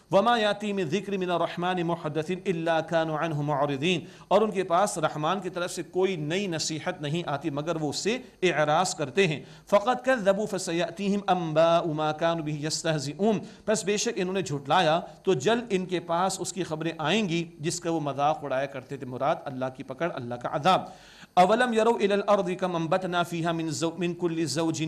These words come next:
كريم، کیا انہوں نے نہیں دیکھا کہ زمین کی طرف کہ ہم نے اس میں کس قدر عمدہ عمدہ ہر قسم کی چیزیں جوڑے جوڑے بنائی ہیں؟ <clears throat> اللہ تعالیٰ کی قدرت کی نشانیاں، إن في ذلك لآية، بس، بے شک اس میں یقیناً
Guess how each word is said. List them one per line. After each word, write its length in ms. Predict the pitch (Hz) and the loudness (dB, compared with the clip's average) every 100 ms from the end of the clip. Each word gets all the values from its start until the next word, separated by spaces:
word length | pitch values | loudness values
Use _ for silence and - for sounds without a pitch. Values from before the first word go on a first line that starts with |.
| 156 | -2
كريم، 340 | 147 196 185 - - - | 0 2 0 -2 -16 0
کیا 160 | 202 | 4
انہوں 200 | 247 220 | 6 4
نے 80 | 202 | 0
نہیں 260 | 185 160 165 | 0 0 -2
دیکھا 360 | 143 135 156 | -2 0 2
کہ 120 | 214 196 | 2 0
زمین 320 | 160 160 170 | -2 -2 -2
کی 100 | 160 | -4
طرف 280 | 147 175 226 - - _ _ _ _ _ _ _ | 2 2 2 -4 -20 _ _ _ _ _ _ _
کہ 100 | - | 0
ہم 140 | 185 196 | 2 2
نے 80 | 214 | 0
اس 140 | 190 | -2
میں 80 | 196 | -4
کس 220 | 240 226 | -4 -4
قدر 220 | 214 208 208 | -2 -2 0
عمدہ 220 | 180 185 | -2 2
عمدہ 440 | 202 165 156 180 190 - - - | 2 2 2 2 0 -8 -4 2
ہر 120 | 247 | 2
قسم 280 | 202 185 190 | 2 -4 -2
کی 120 | 160 | -2
چیزیں 320 | 156 147 151 196 | -2 -2 -2 -2
جوڑے 340 | 143 156 170 | 0 0 0
جوڑے 360 | 135 139 202 262 - 170 | 0 2 2 2 -4 -4
بنائی 380 | 151 143 190 202 | -2 2 2 2
ہیں؟ 180 | 120 123 - - - | -2 -8 -14 -14 -6
<clears throat> 40 | 381 285 160 - - - | -2 0 0 -4 -18 -4
اللہ 200 | 165 165 170 | -2 2 2
تعالیٰ 180 | 156 151 | 2 0
کی 60 | 156 156 | -2 -6
قدرت 300 | 143 143 147 | -6 -8 -8
کی 60 | |
نشانیاں، 500 | 127 - 123 143 196 202 - - - | -8 -6 -4 -2 -2 -2 -10 -10 0
إن 180 | 262 233 202 | 2 4 2
في 140 | 175 | 2
ذلك 360 | 151 151 147 147 | 2 4 2 0
لآية، 680 | 143 139 139 147 196 - 131 | -2 -2 0 0 0 -2 -4
بس، 220 | 185 - | -4 -2
بے 140 | 160 | -2
شک 140 | 190 226 | -2 -2
اس 180 | 180 - | -4 -6
میں 100 | 170 | -4
یقیناً 340 | 151 151 160 | -4 -4 -4